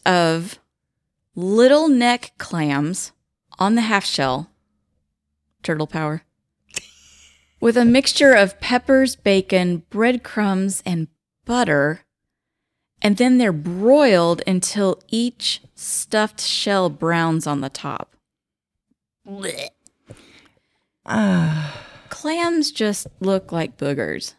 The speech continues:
Speaker 1: to begin with, or phlegm. I just can't hack it.
Speaker 2: Yeah.
Speaker 1: I can't hack it. I don't like the taste of them. Blech.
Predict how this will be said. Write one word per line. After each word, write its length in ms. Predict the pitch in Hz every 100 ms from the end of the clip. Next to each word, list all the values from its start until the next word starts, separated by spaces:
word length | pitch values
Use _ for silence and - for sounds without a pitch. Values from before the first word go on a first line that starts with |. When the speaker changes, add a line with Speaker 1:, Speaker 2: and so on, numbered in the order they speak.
| -
Speaker 1:
to 100 | 170
begin 340 | 165 143 113 -
with, 300 | - _ _ _ _ _ _ -
or 180 | 175 165 151 - _ _
phlegm. 960 | - - - 147 151 139 - 127 - 160 _ _ _ _ _ _ _ _ -
I 120 | 208
just 280 | - 185 -
can't 240 | - -
hack 300 | - - -
it. 220 | - - _ _ _ _ _ _ - 190
Speaker 2:
Yeah. 360 | - 180 160 151
Speaker 1:
I 80 | 151
can't 300 | - - 220
hack 260 | 196 175 -
it. 100 | -
I 40 | 190
don't 140 | 233
like 180 | 247 240
the 60 | 233
taste 380 | - 185 180 175
of 120 | 156
them. 360 | 160 160 165 - _ _ _ -
Blech. 220 | 156 160